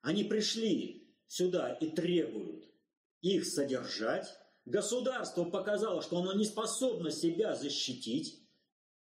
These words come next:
Они че-, сквозь полицейских, сквозь погранвойска прошли, чес-, через пограничников. А ведь, опять же, э, государство, э, должно себя защитить. Вот в Германию, например, а ну что,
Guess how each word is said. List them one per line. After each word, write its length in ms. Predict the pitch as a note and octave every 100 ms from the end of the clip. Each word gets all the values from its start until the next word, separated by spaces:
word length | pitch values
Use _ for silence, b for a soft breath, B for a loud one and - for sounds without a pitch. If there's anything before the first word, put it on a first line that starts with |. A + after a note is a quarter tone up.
| _ _
Они 280 | - F#3 G3+
че-, 160 | - E3
сквозь 300 | - G3 F#3+
полицейских, 720 | F#3 G3+ G3+ G#3 D#3+ - -
сквозь 260 | - F3 F3+
погранвойска 1120 | F3+ E3+ F#3 F#3 F3 G#3 G3 F3 - G3 -
прошли, 720 | D3 E3+ - F#3+ - - - _ _ _ _ _ -
чес-, 380 | F3 - F3 D#3+
через 500 | F#3 E3+ D#3 D#3+ D#3
пограничников. 680 | D#3+ D#3 F3+ D#3+ - F#2 - B B B
А 120 | B2 E3+
ведь, 260 | G#3 G#3 - B B B B -
опять 320 | C#3 - E3
же, 120 | B2 A2+
э, 680 | - - C3+ C#3+ C3 C3 - - - _ _ _
государство, 760 | D3 D3 F3 A3+ - B2 F#2 - - -
э, 440 | B2 A#2 A#2 A#2+ - - -
должно 340 | C3+ C3+ G3
себя 280 | G#3 - -
защитить. 360 | C3+ - G#2 -
Вот 160 | D#3
в 140 | C#3 -
Германию, 500 | F3 F#3+ D#3+ A2 G2
например, 460 | - A2 G#2 A2+
а 120 | B2+ D#3
ну 80 |
что, 520 | F3 - B2+ G#2+ -